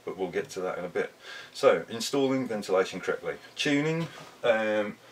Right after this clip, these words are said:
there's gonna be some technical stuff that you're gonna need to do. You're gonna need to be comfortable with installing drivers,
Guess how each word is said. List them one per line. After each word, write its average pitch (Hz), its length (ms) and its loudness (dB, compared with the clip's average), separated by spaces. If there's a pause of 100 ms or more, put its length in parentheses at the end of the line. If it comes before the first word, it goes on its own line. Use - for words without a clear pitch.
(640)
there's 117 280 8
gonna 123 200 0
be 127 120 -4
some 123 160 -4
technical 117 420 -2
stuff 135 400 -2
that 104 100 -6
you're 95 80 -8
gonna 113 240 0
need 110 140 -6
to - 80 -6
do. 113 160 2
You're 117 160 -4
gonna 107 220 -4
need 104 180 -4
to - 80 -14
be 101 120 -12
comfortable 101 600 -6
with 98 160 -4
installing 110 480 -4
drivers, 104 720 2